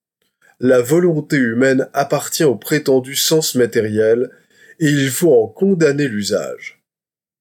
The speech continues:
L'emploi de la volonté pour guérir les malades n'est pas la pratique métaphysique de la science chrétienne, mais du pur magnétisme animal.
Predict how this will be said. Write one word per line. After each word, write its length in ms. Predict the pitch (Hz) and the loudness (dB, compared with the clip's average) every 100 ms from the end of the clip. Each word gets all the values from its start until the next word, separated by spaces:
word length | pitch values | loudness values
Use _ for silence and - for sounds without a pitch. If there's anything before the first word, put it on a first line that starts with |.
| _ _ _ _ _ _ _ _ _ _ - | _ _ _ _ _ _ _ _ _ _ 0
L'emploi 460 | 131 147 165 202 | 2 2 2 0
de 100 | 160 | 2
la 140 | 104 104 | 0 0
volonté 500 | 139 135 123 190 208 | 0 0 -2 -2 -6
pour 220 | 120 104 | -6 -8
guérir 340 | 113 135 170 | -4 -2 -2
les 140 | 104 85 | -2 -2
malades 500 | 87 117 135 117 - - - - | 0 2 2 0 -8 -14 -20 -8
n'est 160 | 113 | -6
pas 180 | 110 175 | -2 2
la 140 | 190 156 | 2 0
pratique 480 | 120 110 123 117 | -2 -4 -6 -8
métaphysique 720 | 120 120 120 - 120 117 139 | -4 -2 -2 -4 -6 -6 -8
de 100 | 101 | -6
la 140 | 101 98 | -2 -2
science 280 | - 135 - | 0 -2 -2
chrétienne, 580 | 113 - 104 87 - - _ _ _ | -6 -4 -2 -2 -4 -18 _ _ _
mais 140 | 127 | -4
du 180 | 123 123 | -2 -4
pur 260 | - 190 170 | -2 0 2
magnétisme 640 | 156 143 127 131 117 110 | 2 2 0 -2 -4 0
animal. 640 | 110 95 90 82 76 78 | -2 -2 -4 -6 -8 -14